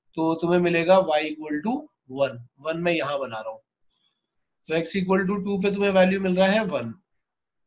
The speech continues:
और अगर x equal to three डालोगे तो value मिलेगा तुम्हें टू।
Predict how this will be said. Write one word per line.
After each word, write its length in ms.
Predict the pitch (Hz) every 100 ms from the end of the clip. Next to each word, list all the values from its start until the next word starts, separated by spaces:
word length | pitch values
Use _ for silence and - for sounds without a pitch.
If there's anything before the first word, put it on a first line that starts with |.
| _ _ _ _ _ _ _ _ _
और 140 | 151 170
अगर 280 | 180 190
x 120 | 185 208
equal 280 | 190 202
to 140 | 202 190
three 220 | - 220
डालोगे 360 | 214 208 208 208
तो 100 | 208
value 320 | 185 170 185 196
मिलेगा 300 | 190 185 185
तुम्हें 320 | 185 202 196
टू। 160 | 175